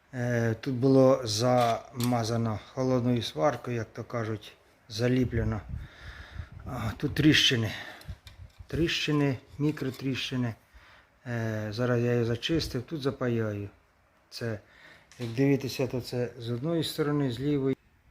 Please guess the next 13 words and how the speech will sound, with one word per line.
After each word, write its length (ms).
А 40
це, 260
дивимося, 480
із 100
правої 480
сторони. 480
Що 200
ми 140
бачимо? 480
Оце 160
ж 120
теж 360
ці 320